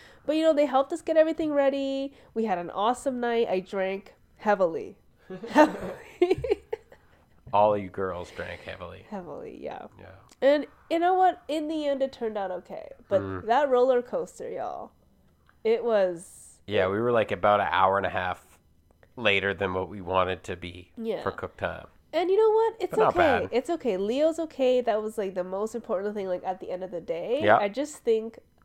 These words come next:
Speaker 1: on hi-, like, now looking back, that is a fucking hilarious thing. Like,
Speaker 2: Oh,
Speaker 1: of course.
Speaker 2: fuck.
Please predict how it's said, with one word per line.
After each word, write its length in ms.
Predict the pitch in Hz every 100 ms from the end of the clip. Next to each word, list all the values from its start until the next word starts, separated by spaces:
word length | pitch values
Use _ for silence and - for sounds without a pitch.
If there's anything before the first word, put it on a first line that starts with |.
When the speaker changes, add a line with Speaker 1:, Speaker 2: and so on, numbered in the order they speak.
| -
Speaker 1:
on 160 | 202
hi-, 300 | 196 196 180 -
like, 200 | 196 180
now 340 | 185 196 190 196
looking 360 | 214 202 202 185
back, 360 | 165 180 277 - _ - - -
that 80 | 302
is 120 | 440
a 60 | 494
fucking 440 | - 285 277 285
hilarious 720 | 269 226 196 185 185 180 175 -
thing. 360 | 180 160 98
Like, 120 | 214 202
Speaker 2:
Oh, 240 | 170 139
Speaker 1:
of 140 | 277 -
course. 580 | - 466 220 175 208
Speaker 2:
fuck. 100 | -